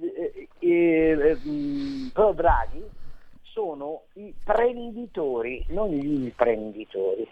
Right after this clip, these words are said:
Draghi non ha ancora mosso un dito sulla riforma fiscale, non ha ancora mosso un dito sulla sburocratizzazione. Ci hanno promesso i soldi del P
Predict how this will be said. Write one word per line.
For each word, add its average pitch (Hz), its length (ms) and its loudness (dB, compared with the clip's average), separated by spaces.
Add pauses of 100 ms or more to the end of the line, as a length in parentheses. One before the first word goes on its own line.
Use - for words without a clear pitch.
(1160)
Draghi 202 360 4
non 214 200 -4
ha 254 60 0
ancora 247 360 2
mosso 214 500 -2
un 196 240 -8
dito 240 360 -4
sulla 180 200 2
riforma 190 500 0
fiscale, 113 680 -2
non 151 180 0
ha 196 60 6
ancora 220 360 2
mosso 202 400 -4
un 180 180 -14
dito 214 260 -16
sulla 143 400 -2
sburocratizzazione. 127 1500 -4 (640)
Ci - 100 4
hanno 262 240 4
promesso 233 500 -2
i 180 60 -2
soldi 208 340 0
del 165 140 -10
P - 140 -20